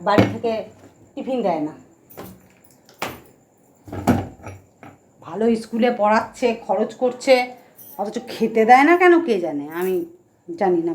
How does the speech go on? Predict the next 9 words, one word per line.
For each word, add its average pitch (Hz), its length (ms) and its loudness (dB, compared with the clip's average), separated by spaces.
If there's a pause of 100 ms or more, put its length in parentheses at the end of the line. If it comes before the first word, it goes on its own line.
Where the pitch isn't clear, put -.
বাবা। - 200 -12 (840)
তো - 40 -10 (120)
চলো, 214 240 4
এই 214 80 2
দেখো 185 180 -6 (440)
আমার 180 200 0
দরজায় 180 380 -2 (720)
নাইটি 180 340 0
মেলা 180 200 -2